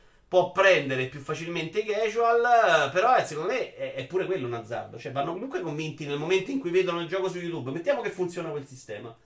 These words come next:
Ok, posso giocare a Red Dead. Un giocatore magari che giocava prima e se non si è comprato le console perché si è sposato, c'ha figli e gioca, quindi che non è uno che vede Red Dead e non gliene frega niente. Però lo devi riportare a spendere sessanta euro là, non lo so, complicato.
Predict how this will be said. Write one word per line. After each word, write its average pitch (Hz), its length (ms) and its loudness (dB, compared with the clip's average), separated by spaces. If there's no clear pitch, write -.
Ok, 202 380 6
posso 175 260 0
giocare 190 320 2
a - 20 6
Red 180 200 0
Dead. 120 380 0
Un 196 280 -8
giocatore 196 540 4
magari 135 420 2
che 139 100 -6
giocava 170 360 -2
prima 196 240 -2
e 175 100 0
se - 80 -8
non 170 140 -4
si 170 100 -4
è 165 80 -6
comprato 170 340 -4
le 170 100 -2
console 180 480 -2
perché 151 280 -6
si 170 80 -2
è 170 40 0
sposato, 165 460 0
c'ha 208 180 -2
figli 208 500 -10
e 151 140 -8
gioca, 127 380 0
quindi 127 240 -6
che 135 80 -4
non 143 120 -2
è 160 80 4
uno 139 180 -2
che 135 280 -4
vede 131 240 -4
Red 127 160 -6
Dead 135 260 -4
e 131 80 -4
non 127 120 -4
gliene 131 160 -4
frega 127 200 -6
niente. 123 560 -8
Però 156 180 -2
lo 165 60 -2
devi 139 160 -2
riportare 120 360 -6
a - 40 -10
spendere 117 300 -8
sessanta 120 440 -12
euro 120 160 -8
là, 143 160 -6
non - 120 -10
lo - 60 -4
so, - 220 -14
complicato. - 540 -12